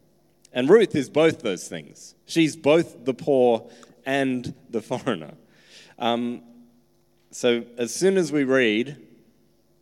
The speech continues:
"Let me go into the fields and pick up the leftover grain," we go, "Oh,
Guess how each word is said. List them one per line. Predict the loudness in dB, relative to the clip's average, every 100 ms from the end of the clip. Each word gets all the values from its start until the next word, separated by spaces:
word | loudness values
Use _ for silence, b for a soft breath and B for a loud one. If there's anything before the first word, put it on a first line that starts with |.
| _ _ _ _
"Let | 0 2
me | 2
go | 2 2
into | 0 -2
the | -6
fields | 0 2 2 0
and | -2
pick | -4 0
up | 0 0
the | 0
leftover | 0 0 -4 -4
grain," | -6 -6 -4 -4 -6 -6 -12 -20 _ b b b _ _ _ _ _ _ _
we | -4
go, | 0 0 2
"Oh, | 0 -2